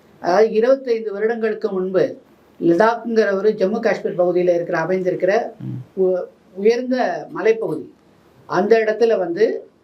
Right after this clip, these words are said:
Speaker 1: பாகிஸ்தானியர்கள் ஊடுருவலாக திடீர்னு போர் ஏற்பட்டு, அதாவது ஆயிரத்தி தொள்ளாயிரத்தி தொண்ணூத்தி ஒன்பது மே மாதம் முதல் ஜூலை வரைக்கும் அவங்க எந்த அறிவிப்பும் இல்லாம சிறு சிறுவா ஊடுருவி பெரிய திடீர்னு ஒரு போர்க்களத்தை உருவாக்கி,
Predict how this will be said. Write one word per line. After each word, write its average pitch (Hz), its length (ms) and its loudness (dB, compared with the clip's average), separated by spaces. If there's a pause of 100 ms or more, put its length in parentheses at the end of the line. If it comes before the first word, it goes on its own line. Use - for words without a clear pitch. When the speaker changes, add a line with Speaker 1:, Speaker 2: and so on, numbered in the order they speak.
(360)
Speaker 1:
பாகிஸ்தானியர்கள் 220 960 0 (180)
ஊடுருவலாக 185 760 -2
திடீர்னு 247 440 0
போர் 220 360 2
ஏற்பட்டு, 196 760 -4 (280)
அதாவது 220 520 2
ஆயிரத்தி 208 640 -4
தொள்ளாயிரத்தி 202 360 -2
தொண்ணூத்தி 208 440 -2
ஒன்பது 180 540 2
மே 208 260 -4
மாதம் 190 440 -2 (340)
முதல் 208 460 2 (280)
ஜூலை 240 340 4
வரைக்கும் 185 600 -6 (320)
அவங்க 190 300 0
எந்த 240 320 4
அறிவிப்பும் 269 360 0
இல்லாம 220 280 -4
சிறு 226 220 -4
சிறுவா 226 280 0
ஊடுருவி 226 720 0 (280)
பெரிய 247 340 2
திடீர்னு 240 320 -2
ஒரு 214 320 0
போர்க்களத்தை 226 560 -2
உருவாக்கி, 190 720 0